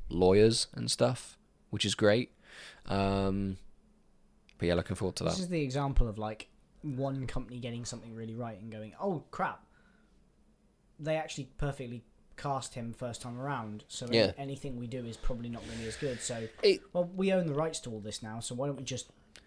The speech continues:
Speaker 1: Just use it.
Speaker 2: ask him to pl-, keep playing
Speaker 1: Yeah.
Speaker 2: the character?"
Speaker 1: And the, the Daredevil Netflix show, um,
Speaker 2: Also,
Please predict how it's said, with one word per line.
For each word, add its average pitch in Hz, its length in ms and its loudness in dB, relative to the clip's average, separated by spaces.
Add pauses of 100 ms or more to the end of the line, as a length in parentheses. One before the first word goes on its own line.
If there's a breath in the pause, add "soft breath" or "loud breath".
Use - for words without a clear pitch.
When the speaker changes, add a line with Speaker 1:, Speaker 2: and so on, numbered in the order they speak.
(140 soft breath)
Speaker 1:
Just - 160 -8
use 135 180 2
it. 101 120 4
Speaker 2:
ask 131 260 -2
him 131 140 -4
to 120 80 -8
pl-, 131 220 2
keep 143 220 -6
playing - 180 4
Speaker 1:
Yeah. 131 80 4
Speaker 2:
the 123 60 2
character?" 127 440 -4 (320 soft breath)
Speaker 1:
And 208 240 6 (280)
the, 160 260 4
the 151 200 4
Daredevil 143 680 8
Netflix 131 400 2
show, 78 440 2 (220)
um, 95 540 0 (340)
Speaker 2:
Also, 98 400 -2